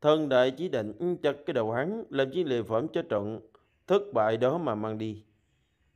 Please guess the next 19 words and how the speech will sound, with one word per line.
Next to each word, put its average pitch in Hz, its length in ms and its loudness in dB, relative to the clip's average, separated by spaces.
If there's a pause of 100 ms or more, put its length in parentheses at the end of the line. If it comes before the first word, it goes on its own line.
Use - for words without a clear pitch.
(1300)
Di 202 180 12
hài 131 300 12
thần 117 200 4
minh 117 160 2
võ 117 160 6
hồ, 95 420 0 (340)
giới 220 520 6
thì 135 100 -2
che 131 160 4
giấu, 123 360 4
chính 214 140 0
là 180 160 6
thần 113 200 0
gì 113 140 -2
mạnh 107 300 2
nhất 175 200 -2
đời 120 140 2
thứ 107 160 -2
hai, 104 360 -2